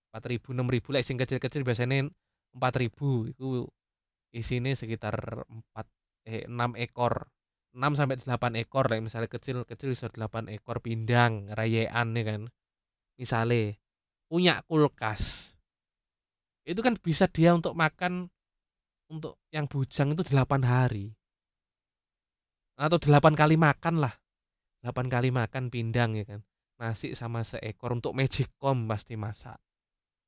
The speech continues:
Ya kan? Magicom, butuh listrik untuk magicom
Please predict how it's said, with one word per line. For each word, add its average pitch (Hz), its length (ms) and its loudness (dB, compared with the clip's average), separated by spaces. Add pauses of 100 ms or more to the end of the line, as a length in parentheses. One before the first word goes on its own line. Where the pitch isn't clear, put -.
(880)
Ya 101 220 -10
kan? 104 100 -12 (480)
Magicom, 110 720 -8 (240)
butuh 123 320 -4
listrik 117 480 -2
untuk 104 240 -18
magicom 104 640 -12